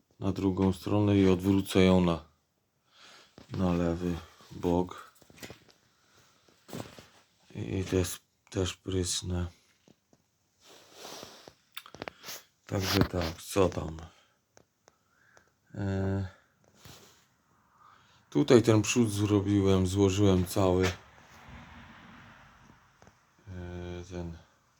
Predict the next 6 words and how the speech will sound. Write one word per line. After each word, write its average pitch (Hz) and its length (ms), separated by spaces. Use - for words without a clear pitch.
to 92 160
ramię, 85 420
o. 82 240
O. 123 360
Jest 92 220
złożony. 92 800